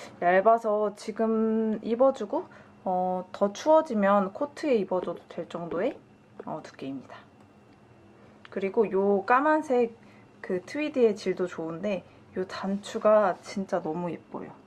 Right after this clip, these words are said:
그래서 이 까만색이랑 금색 재질이 너무 잘 맞는 것 같아요. 그래서 이렇게 입어주고 안에는 그냥 까만 티를 입어줬습니다. 그래서 여기에 목이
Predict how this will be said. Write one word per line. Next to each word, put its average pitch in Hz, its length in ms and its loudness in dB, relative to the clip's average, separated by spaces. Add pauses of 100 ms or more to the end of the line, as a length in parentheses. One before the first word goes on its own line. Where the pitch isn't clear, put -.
(760)
그래서 170 320 -8
이 185 120 -10
까만색이랑 247 800 4
금색 208 500 -6
재질이 190 420 -8
너무 175 220 -4
잘 180 300 -10
맞는 170 300 -6
것 165 100 -6
같아요. - 320 -14 (920)
그래서 - 220 -12
이렇게 - 300 -14
입어주고 190 520 -4 (220)
안에는 254 420 0
그냥 185 300 -4
까만 262 300 0
티를 294 280 -4
입어줬습니다. - 680 -10 (1120)
그래서 269 280 -10
여기에 226 420 -12 (580)
목이 202 600 2